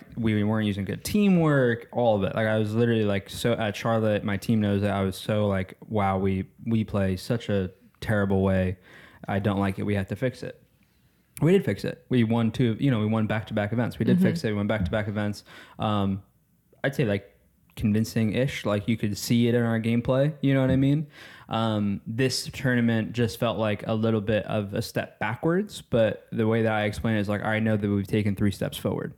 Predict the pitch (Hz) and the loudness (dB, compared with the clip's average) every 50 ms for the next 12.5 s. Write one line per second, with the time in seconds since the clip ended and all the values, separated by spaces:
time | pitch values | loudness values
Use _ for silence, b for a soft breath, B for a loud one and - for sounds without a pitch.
0 | _ _ - - - 113 104 110 110 - _ b b b b b b b b 156 | _ _ -12 -6 -2 -2 -2 -2 -4 -8 _ b b b b b b b b 0
1 | 123 101 90 90 - 117 117 - 113 104 104 104 - 131 123 - - 131 120 - | 0 0 0 -2 -2 -2 -2 0 0 0 0 0 0 -2 0 0 0 0 0 0
2 | 123 113 - - 170 165 160 151 131 - 113 - 123 117 110 - 117 104 - 127 | 0 0 0 2 4 4 4 4 2 0 -2 0 0 -2 0 0 -2 0 0 0
3 | 117 117 - - 131 123 107 110 113 - - - 123 113 117 113 107 98 - 110 | 0 0 0 0 2 2 2 2 0 -2 -2 -2 0 0 2 0 0 -2 -2 -2
4 | 101 95 95 107 - - - 113 107 - 107 98 - 101 92 - - 101 98 95 | -2 -2 -2 -4 -6 -4 -4 -2 -2 -2 -4 -2 -2 -4 -4 -2 -2 0 0 0
5 | 95 95 90 90 - - - 139 131 131 - - 156 151 143 120 113 - B B | 0 -2 -2 -4 -4 -2 0 0 0 0 0 0 0 0 0 -2 -4 -8 B B
6 | B B B B B 123 123 - 156 156 156 139 135 123 135 127 120 - 120 - | B B B B B -4 -2 0 0 2 2 2 2 2 2 0 0 0 -2 0
7 | - 113 110 107 - - 131 - - - - 123 117 113 110 - 113 107 98 98 | 0 0 0 0 0 0 0 0 0 0 0 2 2 0 0 0 -2 -2 0 0
8 | 101 98 117 113 110 107 107 107 107 101 104 101 98 101 110 120 127 127 131 120 | 0 2 2 2 2 2 2 0 0 2 2 0 0 0 0 0 2 0 0 2
9 | 127 135 131 156 127 131 135 127 123 123 - - - 123 123 120 113 107 120 120 | 0 0 0 0 0 0 2 2 0 -2 -4 -6 -4 0 0 0 0 2 0 2
10 | 123 127 127 117 - - 113 - 131 - 156 156 - - 123 107 101 95 - 117 | 2 2 0 0 -2 -2 -2 -2 -2 -2 -2 -2 0 0 0 0 0 2 2 4
11 | 127 135 135 123 - 117 113 - - 113 110 104 101 101 98 95 - - 110 113 | 4 4 4 2 0 -2 -4 -4 -4 -4 -4 -2 -2 -2 -2 -2 -2 0 0 2
12 | 117 123 117 - - 110 107 101 - | 2 0 0 0 0 0 0 0 -2